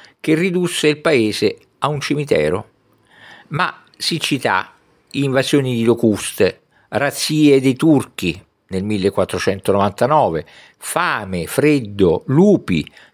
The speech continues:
terremoti e inondazioni del Tagliamento tornarono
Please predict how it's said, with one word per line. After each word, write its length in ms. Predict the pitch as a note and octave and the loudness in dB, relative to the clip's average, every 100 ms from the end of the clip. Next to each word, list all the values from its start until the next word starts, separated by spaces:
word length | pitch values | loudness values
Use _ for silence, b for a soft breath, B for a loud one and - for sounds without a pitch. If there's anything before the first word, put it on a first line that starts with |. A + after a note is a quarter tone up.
| B | B
terremoti 960 | - F3 D#3 C#3 D#3 D#3+ G#2 - F2 - | 0 2 2 2 4 4 2 -2 -6 -2
e 140 | C#3 | 0
inondazioni 1040 | D3+ D#3+ D#3+ D3 C3+ - F#3 F#3+ C3+ F#2 E2+ | 2 2 0 2 0 0 2 4 4 -2 -2
del 200 | F#2 F2+ | -2 -2
Tagliamento 800 | G#2+ A2+ C#3 F#3+ G3 - F3 - B B - | -4 0 0 0 -2 0 0 0 B B -2
tornarono 760 | F3 E3+ D#3 A#2+ A2+ A#2 A#2 | 0 2 0 -2 -2 -2 -4